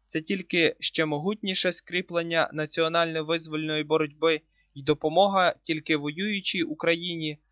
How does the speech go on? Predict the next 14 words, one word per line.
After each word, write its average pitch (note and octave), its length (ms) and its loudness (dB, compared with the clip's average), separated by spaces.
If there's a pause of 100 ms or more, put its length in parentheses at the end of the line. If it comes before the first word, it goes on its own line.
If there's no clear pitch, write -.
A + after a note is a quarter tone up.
(240)
де D3+ 120 4
спочили G3 560 -2
його F3 240 -2
тлінні E3+ 460 -4
останки. C3+ 760 -2 (720)
Коли F#3+ 240 4
б G3+ 80 -4
українська F3+ 760 -2
еміграція D3 840 2 (320)
замість F3+ 440 4
заспокоєння E3 840 0
своїх F3 460 -4
локальних D#3+ 520 2
потреб, E3 440 0